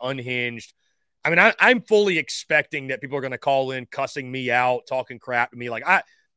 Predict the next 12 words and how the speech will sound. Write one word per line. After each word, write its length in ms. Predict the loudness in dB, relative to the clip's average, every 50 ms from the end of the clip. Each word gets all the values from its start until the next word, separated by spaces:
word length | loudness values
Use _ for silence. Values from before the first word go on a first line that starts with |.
| _
I'm 280 | 4 6 6 6 6 4
expecting 720 | 2 0 -2 -4 -2 0 0 0 0 -2 -8 -10 -10 -10
the 180 | -12 -14 -14 -14 -16 -18
worst 640 | -18 -12 -6 -2 0 0 0 0 -4 -10 -14 -14 -12
to 60 | -12
happen, 360 | -10 -10 -10 -12 -12 _ -20 _ _ _ _ _ _ -8
right? 240 | -4 -4 -4 -4 -4 _ _ _ -10
The 120 | -8 -8
worst 500 | -4 -2 -2 -2 -2 -2 -8 -12 -20 -20 _ _
to 100 | -14 -12
happen. 300 | -10 -10 -12 -12 _ -20 _ _ _ _ _ _ _ _ _ _ _ _ _ _ _ _ _ _ _ _ _ _ _ _ _ _ _ _ _ _ _ _ _ _ _ 0
Um, 640 | 4 4 6 6 6 6 6 6 4 4 2 -2 -8